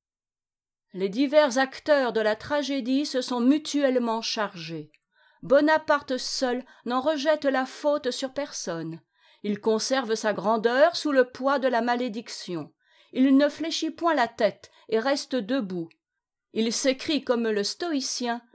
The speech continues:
douleur, je n'avouerai jamais que tu sois un mâle.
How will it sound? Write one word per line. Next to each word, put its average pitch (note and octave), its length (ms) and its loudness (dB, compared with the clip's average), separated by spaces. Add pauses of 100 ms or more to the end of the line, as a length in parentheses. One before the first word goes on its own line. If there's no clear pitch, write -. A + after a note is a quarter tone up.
(240)
douleur, E3+ 540 4 (160)
je G3 160 0
n'avouerai B3+ 500 2
jamais A#3 500 2 (200)
que B3+ 80 0
tu A#3+ 180 -6
sois A3 300 -2
un A3+ 100 0
mâle. D#3+ 480 -4